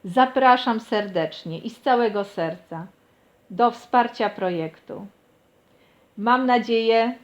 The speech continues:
że podobał wam się ten rozdział. Jestem pewna, że nie będziecie żałować. To jest dwadzieścia sześć rozdziałów mojego życia, mojej pasji,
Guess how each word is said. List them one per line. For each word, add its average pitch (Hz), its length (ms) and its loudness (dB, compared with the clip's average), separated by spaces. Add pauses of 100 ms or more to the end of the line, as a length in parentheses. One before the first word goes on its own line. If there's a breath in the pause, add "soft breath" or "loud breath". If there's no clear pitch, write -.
że 202 160 -4
podobał 208 420 2
wam 247 160 2
się 240 180 -4
ten 233 180 -4
rozdział. 214 400 0
Jestem 254 300 -2
pewna, 208 460 0
że 196 100 -6
nie 180 120 -6
będziecie 180 640 -6
żałować. 180 580 -2
To 226 60 -2
jest 214 120 -4
dwadzieścia 247 560 -4
sześć 202 320 -8
rozdziałów 190 720 -4 (580 soft breath)
mojego 240 680 0
życia, 202 640 -4
mojej 220 520 0
pasji, 196 680 -4